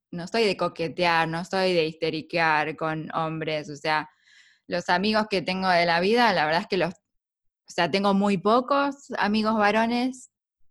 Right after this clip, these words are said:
muy pocos, y una relación bastante, qué sé yo, o sea, así nomás, ¿no? No, no soy muy íntima. Eh, pero en ese trabajo,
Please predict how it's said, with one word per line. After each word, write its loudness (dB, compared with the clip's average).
muy 2
pocos, -2
y -6
una 0
relación 0
bastante, 0
qué -16
sé -8
yo, -10
o -18
sea, -4
así -4
nomás, 0
¿no? -4
No, -4
no -6
soy 0
muy 0
íntima. -4
Eh, -2
pero 4
en 4
ese 0
trabajo, 0